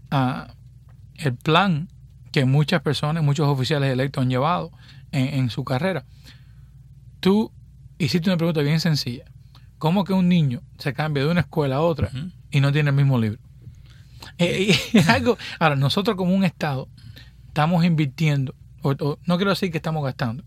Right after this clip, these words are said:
Speaker 1: pero estamos poniendo a la disposición de las escuelas secundarias, las escuelas, todas las escuelas públicas, doscientos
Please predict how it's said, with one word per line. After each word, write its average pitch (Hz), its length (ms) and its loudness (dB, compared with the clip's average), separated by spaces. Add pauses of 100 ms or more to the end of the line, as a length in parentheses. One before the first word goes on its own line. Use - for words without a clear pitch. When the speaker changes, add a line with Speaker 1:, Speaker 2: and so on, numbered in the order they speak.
Speaker 1:
pero 139 160 -4
estamos 185 320 0
poniendo 185 340 0
a 160 80 0
la 135 140 0
disposición 139 640 -2 (440)
de 143 180 2
las 131 180 2
escuelas 160 380 -2
secundarias, 135 640 0
las 123 140 -2
escuelas, 139 360 -6
todas 156 120 0
las 165 100 2
escuelas 156 280 0
públicas, 123 380 -4 (560)
doscientos 170 800 0